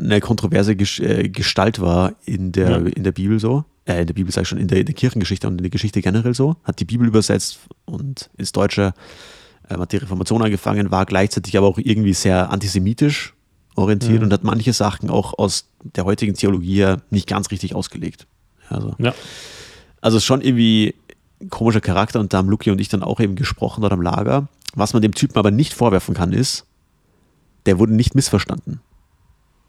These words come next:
Speaker 1: Der hat immer seinen Standpunkt formuliert und hat ihn vertreten. Und da war nie, „Ja, eigentlich war der ja gar kein Antisemit,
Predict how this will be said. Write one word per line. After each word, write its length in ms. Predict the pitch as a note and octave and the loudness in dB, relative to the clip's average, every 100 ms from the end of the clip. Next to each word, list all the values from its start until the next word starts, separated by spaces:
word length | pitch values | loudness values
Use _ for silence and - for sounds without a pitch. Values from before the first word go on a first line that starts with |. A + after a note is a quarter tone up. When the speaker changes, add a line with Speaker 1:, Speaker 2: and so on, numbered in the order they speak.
| _ _ _ _ _ - | _ _ _ _ _ -2
Speaker 1:
Der 100 | A2 | 0
hat 120 | - - | 0 2
immer 480 | D#3+ F3 F3+ F3 F3+ | 4 6 6 6 0
seinen 260 | - A2 G2+ | -2 2 2
Standpunkt 560 | - A#2 C#3 B2+ G#2+ - - | 2 2 2 0 -2 -6 -20
formuliert 600 | - - G2+ F#2 F#2 D3+ C#3+ | -10 -2 2 4 4 2 2
und 80 | |
hat 140 | G2+ - | 0 -2
ihn 60 | |
vertreten. 640 | - G2+ - C3+ - A#2 B3+ _ - - - _ | -2 -2 0 0 0 -4 -6 _ -20 -20 -20 _
Und 140 | - G#2+ | 0 2
da 80 | |
war 120 | G2 G2 | 4 4
nie, 220 | G#2+ C3 - - | 4 2 -2 -8
„Ja, 460 | F#2+ F#2 G2+ C#3 - | 0 2 4 2 0
eigentlich 420 | - B2 A2+ G2 F#2 | 0 2 2 0 2
war 160 | A2+ | 4
der 80 | D3 | 4
ja 80 | F#2+ | 4
gar 120 | G2 | 2
kein 140 | G#2 F#2 | 0 -4
Antisemit, 460 | - F#2 F#2+ G#2 | -4 -2 -2 -2